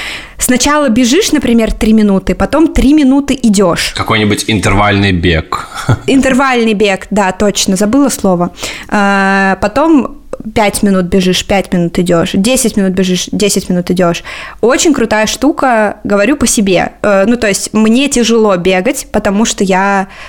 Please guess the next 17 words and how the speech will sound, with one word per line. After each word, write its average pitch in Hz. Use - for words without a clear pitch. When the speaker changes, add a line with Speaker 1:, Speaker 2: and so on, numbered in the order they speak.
Speaker 1:
э, 196
человек, 220
который 220
обычно 196
прет 196
очень 202
быстро. 190
То 196
есть -
я, 180
типа, -
начинаю 220
сразу 208
быстро 196
бежать, 202
из-за 202
этого 214